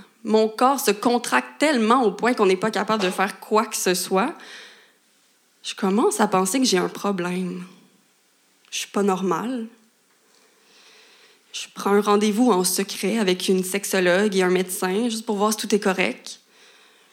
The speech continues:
Et tout ce que je leur dis, c'est comment ça se fait que je suis pas capable. J'ai vite compris que mon problème était pas physiologique, mais bien psychologique. Que la peur avait gagné, encore une fois.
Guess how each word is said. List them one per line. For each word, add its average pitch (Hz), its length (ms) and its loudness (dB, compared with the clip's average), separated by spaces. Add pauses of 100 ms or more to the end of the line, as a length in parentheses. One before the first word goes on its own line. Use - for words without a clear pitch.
(440)
Et 214 160 -6
tout 311 120 -2
ce 370 100 -8
que 247 140 0
je 220 80 -2
leur 208 240 0
dis, 226 220 -2
c'est 190 540 -2 (960)
comment 214 220 -2
ça 220 180 -4
se - 120 -8
fait 359 100 -6
que - 140 -6
je 185 100 -2
suis - 120 -6
pas 226 160 -4
capable. 202 600 -6 (2500)
J'ai 226 160 0
vite 349 180 -2
compris 254 320 0
que 302 100 0
mon 202 100 4
problème 220 360 2
était 202 260 2
pas 233 260 0
physiologique, 196 960 0
mais 196 180 2
bien 185 260 0
psychologique. 180 840 -4 (1200)
Que 247 100 2
la 220 180 4
peur 214 440 0
avait 185 220 0
gagné, 196 640 2
encore 190 340 -4
une 180 100 -4
fois. - 280 -14